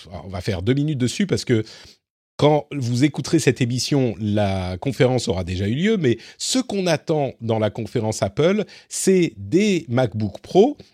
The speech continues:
qui seraient quatorze et seize pouces, euh, avec des meilleurs écrans, seize, euh, cent vingt, euh, hertz, euh, des, des, peut-être un notch avec une, euh, webcam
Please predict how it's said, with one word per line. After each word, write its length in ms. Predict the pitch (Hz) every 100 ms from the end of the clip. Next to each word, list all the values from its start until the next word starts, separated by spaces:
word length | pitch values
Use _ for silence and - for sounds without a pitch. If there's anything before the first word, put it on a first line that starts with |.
| _
qui 140 | 120
seraient 320 | - 131 120 113
quatorze 440 | 131 - 139 110
et 60 | 104
seize 300 | 117 104 -
pouces, 400 | 185 226 - - - - -
euh, 240 | 120 117 110
avec 240 | 117 113
des 100 | 107
meilleurs 380 | 110 117 110 98
écrans, 300 | 98 - 113
seize, 460 | 107 117 110 101 104
euh, 160 | 123 101
cent 200 | - 123
vingt, 520 | 120 120 113 104 101 117
euh, 400 | 104 92 95 90 -
hertz, 480 | 135 131 - - 117
euh, 280 | 107 107 - - - -
des, 840 | 101 120 120 117 110 107 107 104 107
des, 760 | 113 107 101 98 95 92 131 123 131
peut-être 380 | 147 160 - 123
un 80 |
notch 460 | 120 170 185 - -
avec 380 | 127 117 117 -
une, 220 | 110 107
euh, 300 | 104 101 101
webcam 680 | 101 120 107 - 135 120 107